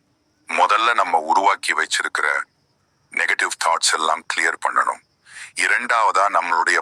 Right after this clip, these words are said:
பழைய மனக்காயங்களை மறக்கணும். மூணாவதா, நம்பிக்கை இருக்கணும். நமக்கு தேவையானது இந்த யூனிவர்ஸ் கண்டிப்பா கொடுக்கணும். நீங்க ஒரு நிமிஷம் ஒரு இடத்துல உட்கார்ந்து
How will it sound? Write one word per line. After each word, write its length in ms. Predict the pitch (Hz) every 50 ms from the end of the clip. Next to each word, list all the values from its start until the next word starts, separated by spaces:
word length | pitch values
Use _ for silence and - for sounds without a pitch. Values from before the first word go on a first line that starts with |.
| - -
பழைய 360 | - 90 87 98 110 117 117 107
மனக்காயங்களை 800 | 87 80 85 92 90 - - 92 90 85 82 82 82 78 73 -
மறக்கணும். 520 | 73 76 - - - - 69 64 65 - _ _ _ _ _ _ _ _ _ _
மூணாவதா, 580 | 80 78 87 90 101 110 104 98 92 87 87 87 82
நம்பிக்கை 420 | 76 73 78 78 76 - - 80 76
இருக்கணும். 380 | - - - - - - - _ _ _ _ _ _ _ _ -
நமக்கு 440 | 80 80 80 85 92 98 - - 95 - -
தேவையானது 580 | - 90 87 92 101 110 101 95 90 87 - 85 82
இந்த 160 | 76 73 80
யூனிவர்ஸ் 500 | 78 82 92 98 98 90 82 80 80 -
கண்டிப்பா 440 | - 80 82 85 87 87 - 87 82
கொடுக்கணும். 580 | - 85 82 80 - - 67 67 69 71 - - _ _ _ _ _ _ _ _ _ _ _ _ _ -
நீங்க 240 | 82 90 90 85 76
ஒரு 220 | 73 98 107 117 117
நிமிஷம் 440 | 113 110 104 98 - - 92 82 78
ஒரு 140 | 82 82 80
இடத்துல 380 | 78 80 85 85 - 95 85 80
உட்கார்ந்து 460 | 76 - - - 80 80 80 87